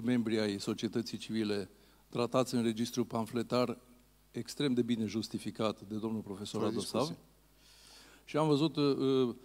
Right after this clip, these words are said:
Speaker 1: o apariție derutantă din politică a unui distins domn aici de față, care vorbea ca și cum ar fi aparținut formațiunii aur, deși aparținea P S D-ului.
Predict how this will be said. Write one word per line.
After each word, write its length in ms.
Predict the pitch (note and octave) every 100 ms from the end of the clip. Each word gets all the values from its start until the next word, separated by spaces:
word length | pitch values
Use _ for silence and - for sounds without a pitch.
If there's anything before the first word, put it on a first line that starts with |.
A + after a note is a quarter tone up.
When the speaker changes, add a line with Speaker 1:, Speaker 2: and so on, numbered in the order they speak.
| - - -
Speaker 1:
o 100 | C3
apariție 440 | A#2+ B2+ C3 C3
derutantă 680 | B2 B2 A#2 G2 A#2+ B2 C3+
din 160 | A#2
politică 680 | G2+ G#2+ G#2+ A2 C3 D#3+ D#3+ - - - -
a 80 | C3
unui 400 | B2+ B2+ B2 A#2
distins 440 | A#2 A#2 B2+ B2
domn 240 | - A#2+ C3
aici 200 | B2 A2
de 100 | G#2+
față, 420 | - A2+ A2 D#3
care 360 | C3+ B2 B2 A#2 - -
vorbea 520 | - A#2 B2+ B2 C3+ C3
ca 140 | C3+
și 140 | B2+
cum 140 | B2 B2+
ar 100 | A#2
fi 80 | A#2
aparținut 580 | A#2 A#2 - A#2+ B2+
formațiunii 640 | A#2+ A#2+ A#2+ A#2 B2+ B2 A#2
aur, 340 | A2+ A#2+ D#3
deși 280 | C#3 C3+ - -
aparținea 520 | C#3 C3+ C3+ - C#3+
P 100 | C#3+ D3+
S 140 | -
D-ului. 460 | C#3 C3 G2 F#2